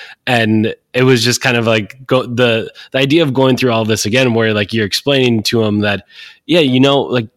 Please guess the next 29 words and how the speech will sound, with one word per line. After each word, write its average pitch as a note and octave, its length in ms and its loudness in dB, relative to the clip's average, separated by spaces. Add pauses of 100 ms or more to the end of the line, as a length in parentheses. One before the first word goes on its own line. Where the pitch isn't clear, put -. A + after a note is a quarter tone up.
(140)
Giannis D3+ 280 0
didn't F3+ 140 2
really F3 160 4
make D3+ 180 0
a C3 60 -2
lot B2+ 200 0
of A#2+ 100 -2
long A2+ 280 2
twos A#2 640 0
last G2 380 -4
year. E2 260 -10
Like, G#2+ 180 -2
he C3+ 100 2
was C3 140 2
among A#2+ 420 2
the G#2+ 100 -2
worst A#2 420 0
in A#2+ 80 0
the A2 80 0
league A2 360 0 (140)
in A#2 260 0
that G#2+ 260 -2
spot. G2+ 480 -4 (480)
Uh, G2+ 400 -4 (180)
he, G#2+ 360 -8 (160)
that, B2 180 -2
that A#2+ 200 0
was, A2 280 0
like, G#2+ 340 -4